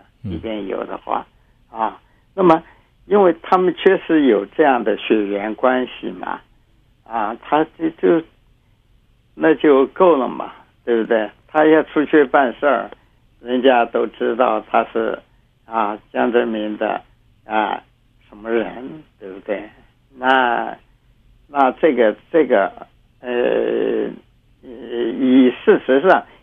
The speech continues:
Speaker 2: 已经存在的这种血缘关系，那自然会给他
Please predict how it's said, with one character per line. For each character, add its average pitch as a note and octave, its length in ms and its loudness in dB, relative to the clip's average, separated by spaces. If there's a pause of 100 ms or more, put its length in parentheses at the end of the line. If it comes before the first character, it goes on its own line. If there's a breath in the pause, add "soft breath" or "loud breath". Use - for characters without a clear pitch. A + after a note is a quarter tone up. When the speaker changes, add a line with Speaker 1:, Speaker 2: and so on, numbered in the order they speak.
Speaker 2:
已 A2 140 -8
经 F3+ 240 -4
存 A2+ 280 -4
在 D3 240 2
的 G#2+ 180 -2
这 B2 200 -2
种 A2 200 -6
血 - 200 -4
缘 G#2+ 500 -4 (380)
关 C3+ 300 0
系， A#2 340 -6 (600)
那 A#2+ 320 -4 (420)
自 F3 140 4
然 A2 260 2
会 A#2+ 240 0
给 G2+ 200 -10
他 A2 300 -4